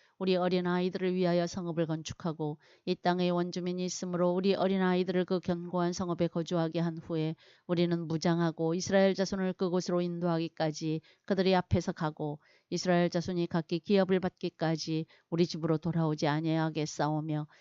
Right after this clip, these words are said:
우리는 요단 이쪽 곧 동쪽에서 기업을 받았사오니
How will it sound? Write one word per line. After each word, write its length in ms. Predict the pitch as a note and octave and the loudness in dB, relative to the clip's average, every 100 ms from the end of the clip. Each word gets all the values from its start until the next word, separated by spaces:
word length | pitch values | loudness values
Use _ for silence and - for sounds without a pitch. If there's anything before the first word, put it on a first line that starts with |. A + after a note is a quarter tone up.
| _ - | _ 0
우리는 380 | F3+ F3+ F3+ | 2 4 4
요단 320 | F3+ F3+ F3+ F3+ | 2 4 4 4
이쪽 400 | F3+ - E3+ - | 0 0 -2 2
곧 220 | D#3+ D#3 | 0 2
동쪽에서 560 | F#3 F#3+ G3+ F3+ F3+ F3 | 0 0 2 2 2 2
기업을 400 | - F3+ F3+ E3+ | 4 4 6 4
받았사오니 800 | E3+ E3 - D#3+ D#3 D#3 D#3 | 2 0 0 0 2 0 -2